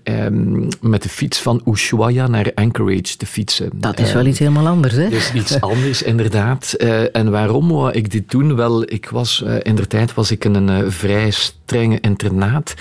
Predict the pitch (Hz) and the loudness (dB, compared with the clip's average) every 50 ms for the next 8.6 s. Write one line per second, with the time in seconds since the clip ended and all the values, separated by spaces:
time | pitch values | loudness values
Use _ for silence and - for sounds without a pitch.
0 | - - - - 151 143 127 107 - - 117 113 113 113 113 117 - - - - | -10 -8 -6 -4 -2 -2 -2 -2 -2 -2 0 0 2 2 2 2 0 -2 -4 -2
1 | 120 117 117 113 110 113 117 - 117 110 104 104 104 104 101 107 95 - - 113 | 0 0 2 2 0 0 0 0 0 2 2 2 2 2 0 -2 -4 -4 -2 -2
2 | 101 95 92 85 95 90 90 87 92 110 110 113 110 110 - - - - - - | 0 0 0 -2 -2 0 0 0 2 2 0 0 0 -2 -4 -8 -12 -12 -12 -12
3 | - - - 120 110 107 107 101 - - 113 113 110 104 - - 123 113 120 127 | -14 -10 -4 0 0 2 2 0 0 0 0 0 0 0 -2 -4 -4 -2 -2 -2
4 | - - 131 113 110 - - 123 113 113 113 110 113 - - - 113 113 110 - | -2 0 0 0 0 0 0 0 0 2 2 0 0 -2 -2 -2 -2 -2 -2 -2
5 | 127 143 156 143 127 120 120 117 107 - - - 120 113 127 143 147 - - 104 | -2 0 0 2 2 2 2 0 0 -2 -2 0 0 2 2 0 0 0 -2 0
6 | - 120 117 120 107 - - 113 110 110 107 110 117 - - - 110 104 104 - | 0 0 0 2 0 0 2 2 4 4 2 2 0 -2 -4 -4 -4 -2 -4 -4
7 | 87 104 98 92 92 104 117 143 135 139 139 131 131 123 123 123 127 123 120 - | -2 -2 0 2 2 4 4 2 2 2 2 2 2 2 0 0 0 -2 -4 -6
8 | - - - - - - - _ - 107 104 104 | -10 -14 -16 -18 -20 -20 -10 _ -2 0 2 2